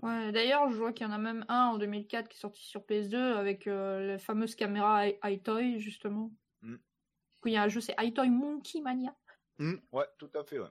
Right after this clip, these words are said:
Speaker 2: Ça, c'est les spin-offs. Les spin-offs, il y en a un, deux, trois, quatre, cinq, six, sept.
Speaker 1: Voilà. Et la majeure, c'est uniquement Japon.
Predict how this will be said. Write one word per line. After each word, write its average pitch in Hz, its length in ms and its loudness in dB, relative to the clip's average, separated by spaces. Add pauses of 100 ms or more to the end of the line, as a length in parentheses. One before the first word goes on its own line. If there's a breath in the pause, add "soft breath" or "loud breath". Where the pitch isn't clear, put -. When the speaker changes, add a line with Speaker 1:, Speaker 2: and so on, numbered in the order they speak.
Speaker 2:
Ça, 147 140 -4
c'est 143 140 -8
les 131 100 -4
spin-offs. 156 480 -6 (160)
Les 113 120 -8
spin-offs, 165 400 -6
il - 40 -10
y - 20 -10
en 127 60 -12
a 147 320 -6
un, 135 120 -18
deux, 135 300 -18
trois, 139 320 -20 (160)
quatre, 143 280 -20
cinq, - 180 -20 (100)
six, 135 160 -20
sept. - 380 -8 (1200 soft breath)
Speaker 1:
Voilà. 208 260 -2
Et 254 200 4
la 269 120 4
majeure, 226 440 2
c'est 226 320 0
uniquement 226 360 0
Japon. 196 320 -8